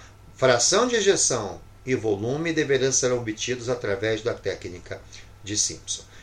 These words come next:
Então, dessa maneira, eu identifiquei já os volumes com Simpson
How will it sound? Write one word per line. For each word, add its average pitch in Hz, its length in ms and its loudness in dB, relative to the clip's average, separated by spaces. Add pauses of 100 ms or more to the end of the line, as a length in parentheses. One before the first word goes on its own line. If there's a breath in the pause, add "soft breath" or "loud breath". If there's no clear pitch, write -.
(120)
Então, 123 280 -2 (140)
dessa 202 380 6
maneira, 160 500 6
eu 196 100 6
identifiquei 165 800 2
já 147 360 4 (440 loud breath)
os 107 140 -4
volumes 120 680 2
com 202 220 2
Simpson 165 640 -2